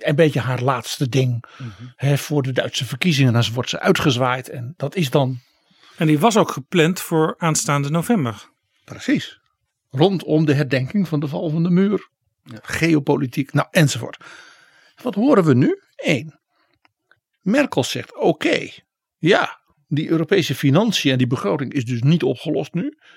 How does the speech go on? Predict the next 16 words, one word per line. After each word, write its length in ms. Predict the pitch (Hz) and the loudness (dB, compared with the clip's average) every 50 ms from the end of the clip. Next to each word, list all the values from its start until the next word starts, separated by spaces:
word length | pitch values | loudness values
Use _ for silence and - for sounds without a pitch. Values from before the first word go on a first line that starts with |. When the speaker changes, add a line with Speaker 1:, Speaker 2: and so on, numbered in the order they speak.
| - - _ - | -20 -20 _ -6
Speaker 1:
Er 80 | 165 | -4
moet 160 | 151 160 156 | -4 -4 -4
misschien 360 | - 156 127 170 160 139 120 127 | -4 -2 0 2 2 2 4 2
een 200 | 127 127 147 185 | 2 2 2 4
nieuw 440 | 240 294 294 226 147 117 117 - _ _ _ _ _ _ _ _ _ | 4 4 6 6 4 2 0 -4 _ _ _ _ _ _ _ _ _
instrumentarium 1040 | - 160 151 - - - - 131 127 143 180 180 - 180 185 185 165 135 127 123 117 | -2 -2 -2 -2 -2 -4 -2 0 2 2 2 2 2 0 0 0 0 0 0 0 0
komen, 420 | - - - - - - - _ _ _ | -2 -2 -2 -4 -6 -10 -14 _ _ _
mede 340 | - - 143 190 220 180 143 | -2 0 2 2 2 2 2
het 100 | 123 - | 4 4
licht 240 | 147 147 - - - | 2 2 0 -2 -4
van 280 | - 131 120 113 - _ | -4 -2 -2 -4 -6 _
de 160 | - 139 - | -4 -4 -2
uitspraak 380 | - 147 - - - - - - | -2 -4 -6 -6 -8 -10 -10 -10
in 140 | 156 143 - | -10 -8 -4
Karlsruhe. 580 | - 131 - 151 143 151 147 151 170 214 254 - | -2 -2 0 0 -2 -2 -2 0 0 -2 -2 -4
Speaker 3:
Hm. 80 | - | -10